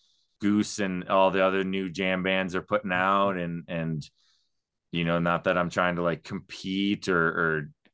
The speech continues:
or emulate that, but I'm, I'm mainly curious and I wanna know where we fit. And, and, uh, so I do that, you know, and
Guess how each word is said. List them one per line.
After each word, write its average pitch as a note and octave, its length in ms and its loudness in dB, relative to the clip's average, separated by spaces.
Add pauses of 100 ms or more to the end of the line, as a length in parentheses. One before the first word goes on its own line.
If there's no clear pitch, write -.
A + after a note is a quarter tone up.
or F2 260 0
emulate F2+ 540 2
that, F2 240 2
but F2+ 100 0
I'm, E2 180 -2
I'm E2 400 -6
mainly F#2 380 -2
curious F#2 720 0
and F2+ 100 0
I F2 60 2
wanna F2 220 2
know F2 200 -2
where F2 200 0
we F2 120 -2
fit. F#2 440 -2
And, D#2+ 280 -6 (640)
and, E2+ 360 2
uh, D#2+ 520 4 (180)
so F#2+ 200 0
I F2 80 4
do F2 180 -4
that, F2 400 2
you F2 140 -6
know, F2+ 340 -2
and D2+ 240 -4